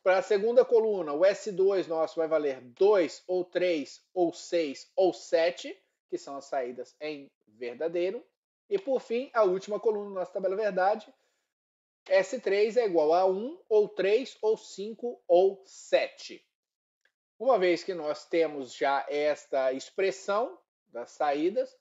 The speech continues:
de S um, S dois e S três, nós vamos construir o circuito. Lembrando que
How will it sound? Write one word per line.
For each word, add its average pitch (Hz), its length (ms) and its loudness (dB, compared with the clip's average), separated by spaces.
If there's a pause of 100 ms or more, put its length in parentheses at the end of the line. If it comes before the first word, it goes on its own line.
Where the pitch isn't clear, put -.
(400)
de 143 80 -2
S 147 260 -4
um, 156 160 -8
S 143 220 -10
dois 127 320 -4
e 156 120 0
S 139 320 -4
três, 202 340 2
nós 226 180 0
vamos 196 240 -6
construir 185 440 -4
o 190 40 0
circuito. 175 560 -6
Lembrando 196 460 -2
que 254 200 -12